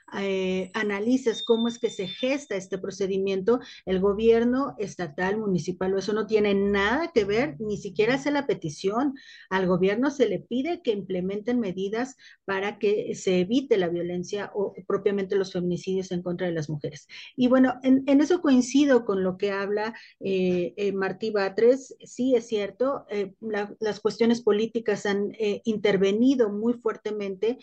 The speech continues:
las cuestiones de quién quiere ser presidente o quién quiere ser, eh, gobernador y demás, eh, han intervenido muy fuerte para que no se permita implementar una alerta, pero si observamos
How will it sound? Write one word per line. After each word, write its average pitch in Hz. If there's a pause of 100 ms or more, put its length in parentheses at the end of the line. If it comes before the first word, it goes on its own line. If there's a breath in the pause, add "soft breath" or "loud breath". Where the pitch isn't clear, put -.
(240 loud breath)
las 190
cuestiones 196
de 190
quién 196
quiere 185
ser 185 (220 loud breath)
presidente 185
o 180
quién 180
quiere 180
ser, 180
eh, 180
gobernador 175
y 185
demás, 175 (120)
eh, 185
han 220
intervenido 214
muy 226
fuerte 202
para 190 (420 loud breath)
que 185
no 202
se 233
permita 214 (180 soft breath)
implementar 185
una 190
alerta, 180 (300 loud breath)
pero 208 (160)
si -
observamos 254